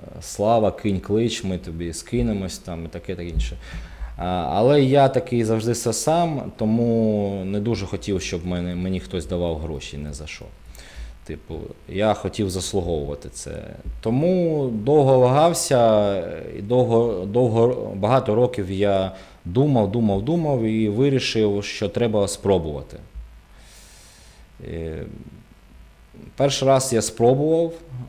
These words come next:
ем, але це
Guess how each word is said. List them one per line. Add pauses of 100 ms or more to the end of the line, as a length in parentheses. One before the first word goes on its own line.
(140)
ем,
але (1500)
це